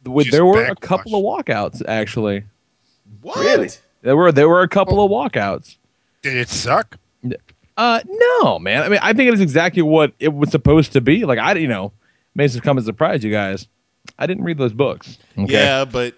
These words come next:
Speaker 3: you've taken Nicole to plenty of comic book movies, so you had this coming.
Speaker 1: Oh, yeah. Nicole read the books.
Speaker 2: <laughs> Yeah.
Speaker 1: She liked the movie, and it was a fine movie. It was all right. It did what it's supposed to do, you know? I gotta step up my rope game.
Speaker 3: I
Speaker 1: So,
Speaker 3: heard
Speaker 1: wh-,
Speaker 3: that they
Speaker 1: what's
Speaker 3: did
Speaker 1: that
Speaker 3: not
Speaker 1: move?
Speaker 3: include the tampon scene.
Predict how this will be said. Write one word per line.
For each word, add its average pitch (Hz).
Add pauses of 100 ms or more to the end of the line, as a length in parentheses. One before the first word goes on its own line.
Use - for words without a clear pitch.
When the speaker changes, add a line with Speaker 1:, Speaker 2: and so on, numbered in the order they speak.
Speaker 3:
you've 175
taken 139
Nicole 120
to 110
plenty 113
of 101
comic 104
book 101
movies, 98
so 107
you 127
had 127
this 95
coming. 95 (480)
Speaker 1:
Oh, 240
yeah. 143 (200)
Nicole 190
read 208
the 160
books. 139
Speaker 2:
<laughs> -
Yeah. 117 (100)
Speaker 1:
She 151
liked 262
the 190
movie, 220
and 240
it 381
was 415
a 294
fine 147
movie. 202
It 277
was 247
all 113
right. 107
It 180
did 180
what 165
it's 135
supposed 139
to 123
do, 277
you 165
know? 147 (380)
I 151
gotta 143
step 165
up 156
my 139
rope 175
game. 131 (240)
Speaker 3:
I 143
Speaker 1:
So, 135
Speaker 3:
heard 202
Speaker 1:
wh-, 156
Speaker 3:
that 170
they 170
Speaker 1:
what's 156
Speaker 3:
did 160
Speaker 1:
that 151
Speaker 3:
not 170
Speaker 1:
move? 180
Speaker 3:
include 160
the 170
tampon 165
scene. 98